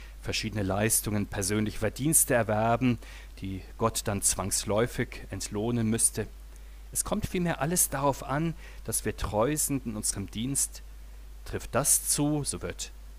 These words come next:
Gott uns den verheißenen Lohn geben,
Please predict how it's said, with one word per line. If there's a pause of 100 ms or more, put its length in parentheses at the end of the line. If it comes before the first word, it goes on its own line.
(180)
Gott
uns
den
verheißenen (120)
Lohn
geben,